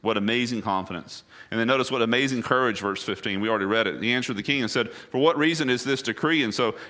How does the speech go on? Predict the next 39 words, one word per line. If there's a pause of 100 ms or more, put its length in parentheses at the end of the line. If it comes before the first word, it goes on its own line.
Arioch
informed
him.
And
so (260)
Daniel
went
in,
requested
of
the
king
that
he
would
be
giving,
given
time.
Notice
the
courage
of
this
young
man. (720)
Incredible
courage. (320)
Again,
like
I
said,
he's
a
teenager. (1400)
He,
he's
an
apprentice.